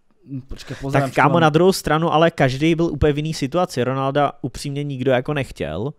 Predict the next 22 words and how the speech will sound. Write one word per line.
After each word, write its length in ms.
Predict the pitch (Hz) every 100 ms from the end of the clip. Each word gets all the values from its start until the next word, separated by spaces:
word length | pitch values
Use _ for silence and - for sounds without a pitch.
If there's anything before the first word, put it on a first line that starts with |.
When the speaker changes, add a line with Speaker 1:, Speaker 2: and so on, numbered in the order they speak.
| _ _
Speaker 2:
v 120 | - -
situaci, 400 | 131 127 117 123
kdy 120 | 117
odcházel 380 | - 110 107 110
do 80 | 90
Arábie. 640 | 104 98 98 92 82 131 - - _ _ _ -
A 100 | 117 113 110 110 107 104 101 -
Benzemu 520 | 113 123 120 131 131
chtěl, 640 | 135 - 123 120 120 127 123
eh, 40 | 117 120 117 117 117
jeden 300 | 113 117 123
z 60 | 120
nejlepších 340 | 123 117 -
týmů 180 | - 127
na 100 | 120
světě 380 | 110 143 143 110
a 80 | 104
chtěl, 340 | - - 117 113
aby 180 | 110
byl 180 | 110 117
číslo 400 | 120 - - 127
jedna 400 | 120 131 113 90